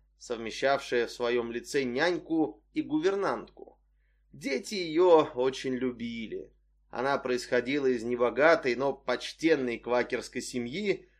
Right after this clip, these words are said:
жившей в Редкильне, селении неподалёку от Даклы,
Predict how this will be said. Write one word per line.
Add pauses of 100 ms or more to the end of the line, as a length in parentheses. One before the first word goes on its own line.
(140)
жившей
в
Редкильне, (260)
селении
неподалёку
от
Даклы,